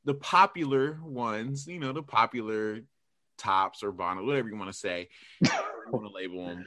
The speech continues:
Speaker 1: you know, top
Speaker 2: Whoever.
Speaker 1: this, top that. And I guess, you know, maybe nine times out of ten they're joking, but I, I really thought this was gonna be a format for them, not a, a screaming match, but, like, you know what I'm trying to say? Like, it was
Speaker 2: Yeah.
Speaker 1: easier,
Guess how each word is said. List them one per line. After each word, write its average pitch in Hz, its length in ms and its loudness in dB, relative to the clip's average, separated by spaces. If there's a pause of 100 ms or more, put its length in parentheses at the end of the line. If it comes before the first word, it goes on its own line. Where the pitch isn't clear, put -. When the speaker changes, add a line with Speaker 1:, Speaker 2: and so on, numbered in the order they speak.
(100)
Speaker 1:
you 127 80 -10
know, 95 300 -2
top 110 140 2
Speaker 2:
Whoever. 113 320 2
Speaker 1:
this, 143 280 0 (100)
top 143 280 2
that. 160 240 4
And 135 100 2
I 143 80 6
guess, 175 300 2
you 220 80 2
know, 190 160 2
maybe 202 300 2
nine 180 200 4
times 170 240 0
out 156 80 2
of 147 140 -2
ten 156 100 -4
they're 143 140 0
joking, 113 400 0
but 113 100 2
I, 131 260 8
I 139 280 6
really 131 420 2
thought 117 320 0
this 113 180 -8
was 110 140 -10
gonna 110 200 -6
be 107 340 -4
a 90 80 -6 (100)
format 113 400 -6
for 107 140 -10
them, 101 320 -8 (240)
not 147 160 4
a, 107 160 0 (180)
a 104 60 0
screaming 131 420 -2
match, 131 380 -2
but, 110 180 -2
like, 101 360 0 (1200)
you 208 120 2
know 240 80 8
what 233 80 6
I'm 226 100 4
trying 226 180 4
to 220 80 2
say? 208 360 6
Like, 165 340 4
it 170 80 -2
was 165 240 0
Speaker 2:
Yeah. 107 440 10
Speaker 1:
easier, 95 460 -4